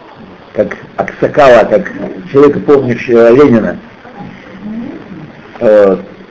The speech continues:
правда ли действительно люди изменились вот за пос-, за пос-, в последнюю эпоху, в течение моей жизни? Я ему сказал, что можно об этом много говорить.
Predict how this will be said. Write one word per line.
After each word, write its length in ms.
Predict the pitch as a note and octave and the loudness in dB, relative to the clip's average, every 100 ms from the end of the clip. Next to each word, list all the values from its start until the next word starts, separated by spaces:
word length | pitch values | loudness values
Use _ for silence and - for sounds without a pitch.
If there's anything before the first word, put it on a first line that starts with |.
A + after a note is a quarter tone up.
| - - - | -20 -16 0
правда 320 | E3 A3 G#3+ | 2 4 4
ли 120 | F3 | 4
действительно 560 | C#3+ G#3 - D#3+ C#3 A2+ - - - | 0 -10 -6 0 0 -2 -10 -20 -8
люди 360 | C3+ D3+ A#2+ A#2+ | -2 0 0 -2
изменились 640 | - A#2 C3 B2+ G2+ F#2+ | -2 -6 -4 -4 -2 -4
вот 140 | F#2+ F#2 - | -6 -8 -4
за 140 | G2 | -2
пос-, 540 | F#2 G2+ - F2+ F#2 F2+ | -2 -6 -12 -20 -14 -12
за 60 | |
пос-, 380 | G2 A2 G#2 A2+ | -10 -12 -8 -6
в 320 | A2 - - | -6 -12 -16
последнюю 420 | - A#2+ B2 A2+ - | -8 -2 0 0 -2
эпоху, 300 | - - F#3 | -4 -4 -6
в 200 | - - | -10 -6
течение 240 | D3+ B2+ | -4 -2
моей 220 | C3 C3 | 0 2
жизни? 400 | A#2 G#2 F#2 F2+ D#2+ - - - - - - - - _ - - - - - - - | 2 -2 -4 -10 -12 -20 -20 -20 -20 -20 -20 -20 -20 _ -20 -20 -20 -20 -20 -20 -4
Я 120 | G#2+ | -2
ему 160 | B2 C3+ | 0 -2
сказал, 320 | - C#3+ C#3 | 0 2 2
что 100 | A#2 | 0
можно 280 | D3 C#3 C3 | -2 0 0
об 120 | A2+ | 0
этом 140 | B2 | -2
много 260 | B2 B2+ A#2 | 0 0 0
говорить. 520 | G#2+ G#2 G2 F#2 F#2+ | 2 2 2 2 -2